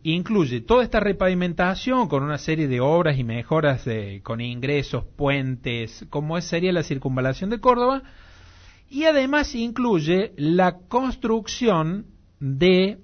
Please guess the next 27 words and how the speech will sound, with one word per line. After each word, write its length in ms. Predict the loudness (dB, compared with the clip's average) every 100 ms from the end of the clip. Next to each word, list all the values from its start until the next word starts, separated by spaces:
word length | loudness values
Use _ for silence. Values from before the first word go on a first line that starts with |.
| _ _ -20 -18 -4
la 180 | 0 2
autopista 920 | 2 2 0 0 -2 -2 0 -2 -4 -18 -20 _ _ _ -20 _ -20 -20 -20 -20 -20 -6
Jesús 320 | -2 0 -2
María 320 | -2 -2 -2
Totoral. 520 | -4 -6 -6 -8 -10 -16 -20 -20 -20 -20 -20 -20 -20 -20 -16 -2
Originalmente 840 | 0 0 -2 0 0 0 -2 -2
iba 120 | -2
a 40 | -2
ser 240 | 0 0
una 200 | 0 -2
traza 340 | -2 -2 -2
paralela 520 | -2 0 0 0 -2 -2
que 80 |
iba 160 | -2 -2
a 80 | -2
partir 400 | -2 -2 -4 -4
de 100 | -6
la 120 | -8
ciudad 320 | -8 -2 0
de 120 | -2
Córdoba 520 | 2 2 2 0 -2 -6 -18 -20 -10
e 120 | -2
iba 220 | 0 2 0
a 40 |
llegar 240 | -2 -2
a 80 | -2
Totoral, 540 | -2 -4 -2 0 0